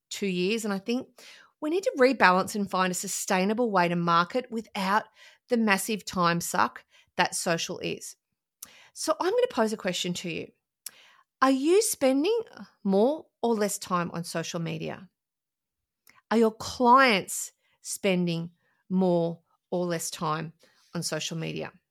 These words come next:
Have a bit of a think about that. The objectives of, uh, the Sales Without Socials podcast are threefold, okay? So it's not about telling people not to be using social media. Firstly, it's to explain why putting all your focus into this one channel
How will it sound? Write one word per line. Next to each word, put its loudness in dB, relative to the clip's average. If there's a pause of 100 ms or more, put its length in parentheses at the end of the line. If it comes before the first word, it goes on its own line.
(960)
Have -20
a -6
bit 8
of 0
a -4
think -2
about -2
that. 2 (680)
The 4
objectives 0
of, 4 (240)
uh, -2
the -8
Sales 4
Without 2
Socials -2
podcast -4
are 8
threefold, -6
okay? -2
So -2
it's -8
not 2
about 6 (240)
telling -2
people -6
not 0
to -12
be -6
using -4
social -6
media. -6 (480)
Firstly, 4
it's -6
to -4
explain 0
why 6
putting -2
all 6
your 2
focus 0
into -4
this -10
one 0
channel -2